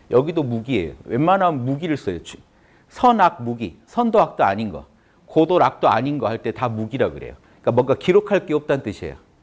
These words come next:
이 기가 기록이나 기억이거든요. 그럼 무기공이란 말, 무기공이란 말도 이거예요. 이 무기예요. 명상에 들었는데 멍 때린 걸 무기공이라고 해요.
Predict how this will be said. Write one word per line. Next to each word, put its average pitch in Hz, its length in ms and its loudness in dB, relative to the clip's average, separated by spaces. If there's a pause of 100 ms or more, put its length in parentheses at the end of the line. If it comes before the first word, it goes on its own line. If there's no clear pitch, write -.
(580)
이 156 160 -2
기가 160 460 2
기록이나 175 580 -2
기억이거든요. 151 920 -2 (920)
그럼 139 180 -4
무기공이란 170 680 2
말, 131 240 0
무기공이란 170 760 0
말도 127 260 0
이거예요. 107 320 0
이 127 120 -2
무기예요. 101 580 -6 (800)
명상에 160 480 2
들었는데 117 440 0
멍 113 260 2
때린 135 260 -2
걸 101 200 -2
무기공이라고 98 640 -6
해요. 69 80 -20